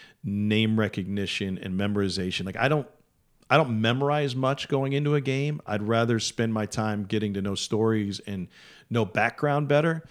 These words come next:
And then, you know, you have a cheat sheet. You have, you build this chart, um, without going into, into the weeds on it. But I've got everybody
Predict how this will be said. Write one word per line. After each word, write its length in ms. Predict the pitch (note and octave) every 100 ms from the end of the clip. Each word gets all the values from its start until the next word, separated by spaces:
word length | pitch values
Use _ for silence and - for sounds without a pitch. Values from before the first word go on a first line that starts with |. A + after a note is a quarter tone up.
| - - -
And 120 | B2+
then, 180 | D3 C#3+
you 80 | F3
know, 220 | D3 C#3 D3
you 180 | C#3+ C3+
have 180 | D#3+
a 60 | C3+
cheat 400 | - - A#2 D#3+
sheet. 300 | - F2 B2+
You 120 | A#2
have, 160 | A2+ A2
you 80 | F#2+
build 240 | A#2 B2
this 160 | G#2+ -
chart, 540 | - - B2 G2+ - _ - - - _ -
um, 460 | A2+ G2+ F#2 F#2 F#2+ E3
without 280 | A#2 A#2 G#2
going 240 | A#2 A2+
into, 240 | G#2+ F2+ G#2 -
into 140 | B2+ A#2
the 100 | G#2
weeds 260 | B2 D3 B2
on 140 | A#2
it. 80 | A2+
But 120 | A2+ A#2 -
I've 140 | A2+ A#2
got 140 | D#3+
everybody 520 | C#3 B2+ A#2+ A#2 A2